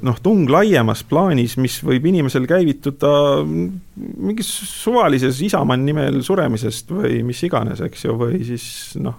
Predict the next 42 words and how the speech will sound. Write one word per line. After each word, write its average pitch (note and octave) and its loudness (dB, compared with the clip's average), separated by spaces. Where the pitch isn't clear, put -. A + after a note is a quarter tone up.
et - -6
sa B2 -2
annad A#2 -2
oma A#2+ 0
viimase B2 0
leivapalukese B2 0
oma A#2 -2
lapsele - -2
või - -2
mis A#2 -6
iganes, - -6
eks - -6
ju. - -8
Ja B2 -2
need F3 4
tunduvad A#2 2
meile A2 2
tähtsamad C3 -2
kui C#3 -2
isiklik C#3+ -2
heaolu, A2+ 2
eks - -12
ju, - -8
see, A2+ 0
et - -20
me A2 -4
ei, A2+ -4
me - -4
ei, - -4
me C3+ -4
ei - -2
maksimeeri B2+ 0
oma B2 2
hüve. D3+ 2
See - 0
hi-, G3+ 0
asi F3 4
on C3 0
selles, D3 2
et, - -4
äh, A2 4
indiviid, A#2+ 2